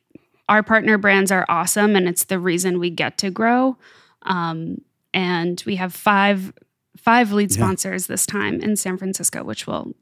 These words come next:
Speaker 1: we'll get into that in a little more detail later. But we have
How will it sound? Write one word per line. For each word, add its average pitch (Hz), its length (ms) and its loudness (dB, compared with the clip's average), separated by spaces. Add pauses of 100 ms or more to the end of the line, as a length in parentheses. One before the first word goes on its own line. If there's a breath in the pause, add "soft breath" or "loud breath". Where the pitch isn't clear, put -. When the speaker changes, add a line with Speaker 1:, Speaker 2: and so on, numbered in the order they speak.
(360)
Speaker 1:
we'll 233 100 2
get 220 140 6
into 175 240 0
that 110 260 -10 (380)
in 202 100 -2
a 185 60 -4
little - 160 -6
more - 160 -8
detail - 520 -16
later. - 440 -16 (380 loud breath)
But 208 180 2
we 214 140 0
have 196 260 2